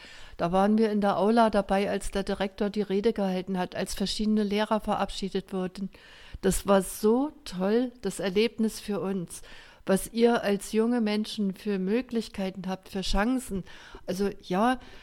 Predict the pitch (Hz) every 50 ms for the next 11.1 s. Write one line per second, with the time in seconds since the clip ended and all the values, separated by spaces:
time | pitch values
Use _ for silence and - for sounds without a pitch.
0 | - - - 196 - - - - - 185 196 240 269 262 240 240 233 - - 247
1 | 262 294 320 294 - - 180 190 - - - 175 190 185 - - - 170 170 165
2 | 165 175 - - - - 196 185 - - - - 226 220 226 220 202 - - -
3 | - 220 - - - - 226 233 262 277 254 240 247 240 233 240 240 - - -
4 | - - - - - - - - - 175 196 220 220 247 262 240 202 190 202 208
5 | 202 196 202 208 226 226 - - - - - - 233 208 214 - 214 214 226 254
6 | 277 277 247 214 214 240 269 - - 285 269 - - 240 226 226 226 226 226 226
7 | 214 233 226 - - - 226 220 202 226 220 233 240 233 214 202 214 240 285 -
8 | - 247 240 220 202 - 170 202 208 208 196 - - - - - - - - -
9 | - - - - - - - 185 214 214 247 240 254 254 - 214 - - 220 220
10 | - - - 254 254 - 233 233 220 214 220 226 247 277 - - 262 254 214 175
11 | 170 175